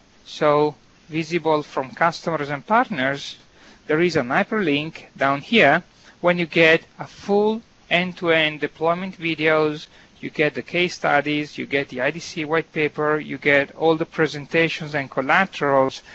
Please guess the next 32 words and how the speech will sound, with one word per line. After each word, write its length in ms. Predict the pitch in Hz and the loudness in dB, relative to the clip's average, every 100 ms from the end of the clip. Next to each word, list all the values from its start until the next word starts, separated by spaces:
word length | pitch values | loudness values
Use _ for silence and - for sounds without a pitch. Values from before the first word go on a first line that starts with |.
| - - | -20 -8
that 180 | - - | -8 -4
come 240 | - 160 151 | 2 2 4
along 320 | 139 139 135 | 4 4 2
with 140 | 139 | -2
the 60 | 139 | -4
appliance 760 | - 208 226 139 120 131 - - - - _ | 0 4 4 2 -2 -6 -10 -14 -18 -20 _
for 180 | - 170 | -2 -2
you 220 | 151 165 | 2 -2
to 320 | - 143 131 | 0 -6 -6
understand 680 | - 131 135 - 170 147 147 | -6 -10 -12 -4 2 4 2
how 300 | 139 - 120 | -2 -2 -2
it 160 | 120 - | -4 -2
works, 520 | 175 180 175 - - _ _ _ - _ _ _ - | 2 2 0 -12 -18 _ _ _ -20 _ _ _ -6
what 200 | 151 135 | -2 0
are 100 | 131 | -2
the 100 | 131 | -4
components, 880 | 139 123 156 185 185 185 185 - - - - | -6 -4 0 0 0 -4 -6 -14 -18 -20 -4
and, 340 | 151 147 131 131 | 2 4 4 0
uh, 140 | 135 - _ _ _ _ _ _ _ - - | -2 -4 _ _ _ _ _ _ _ -20 -4
get 160 | 160 | 0
a 40 | 143 | 2
better 300 | 139 131 135 | 2 0 -2
understanding 720 | 127 139 - 135 127 123 127 | -4 -10 -4 -4 -4 -8 -12
if 380 | - 143 - - - | -12 -12 -12 -20 -2
that's 320 | 135 135 - | -2 -2 -12
the 100 | 131 | -6
right 300 | 131 123 127 - _ _ | -2 -2 -2 -14 _ _
product 420 | 147 123 120 - | -4 -4 -4 -10
or 100 | 127 | -12
solutions 600 | - - 127 123 - 139 | -10 -10 -10 -10 -12 -18
for 240 | - 127 113 | -12 -10 -10
you. 240 | 113 104 | -14 -18